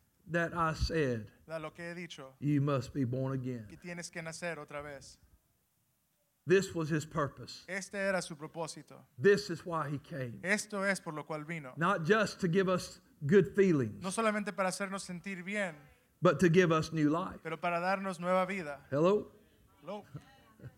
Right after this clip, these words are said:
Speaker 1: To this end,
Speaker 2: Para este fin,
Speaker 1: to this death,
Speaker 2: para este,
Speaker 1: for this cross,
Speaker 2: para esta cruz,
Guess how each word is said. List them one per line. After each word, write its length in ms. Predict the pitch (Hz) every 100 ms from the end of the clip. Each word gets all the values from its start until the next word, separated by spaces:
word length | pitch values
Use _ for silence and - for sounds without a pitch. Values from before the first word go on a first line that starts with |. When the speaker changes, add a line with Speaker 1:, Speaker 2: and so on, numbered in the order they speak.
| _ _ _ _ - - _ _ _ -
Speaker 1:
To 140 | 185
this 360 | 151 202 233 - 240
end, 480 | 254 196 120 107 -
Speaker 2:
Para 200 | 160 170 208
este 240 | - 220
fin, 440 | - 247 190 160 160 -
Speaker 1:
to 120 | 175
this 320 | 147 240 220
death, 460 | 165 226 196 90 -
Speaker 2:
para 320 | 170 165 190
este, 420 | 196 - 208 196 139 -
Speaker 1:
for 160 | 185 175
this 240 | 202 233
cross, 440 | - 233 220 170 101
Speaker 2:
para 140 | 165 180
esta 220 | 180 208
cruz, 560 | - 202 165 - -